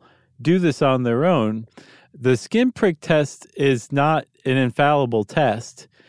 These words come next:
and even a blood test for things like food sensitivities and food allergies are, um, I saw they give false positives around, like, seventy-five percent of the time,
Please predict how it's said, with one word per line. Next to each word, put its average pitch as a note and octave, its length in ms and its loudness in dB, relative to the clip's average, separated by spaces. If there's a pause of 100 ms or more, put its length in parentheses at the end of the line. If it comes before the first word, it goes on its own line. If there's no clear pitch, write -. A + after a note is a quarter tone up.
(180)
and C#3+ 200 2
even A3 260 0
a D3 100 2
blood B2+ 420 0
test A2+ 420 -2
for A2+ 480 0
things B2 340 -2
like A2+ 160 0
food B2+ 320 -2
sensitivities A#2+ 680 -4
and A2 100 -6
food C3+ 200 0
allergies A#2 640 -2 (420)
are, B2+ 440 2
um, A2+ 480 -2 (320)
I E3+ 80 -2
saw G#3 340 -2
they C3+ 180 -2
give C#3+ 240 -4
false D#3 280 0
positives D3+ 760 -2 (500)
around, D#3 280 2
like, B2 180 -2
seventy-five F3 880 -2
percent E3 400 -2
of D3 100 -2
the G#2+ 80 -4
time, - 580 -6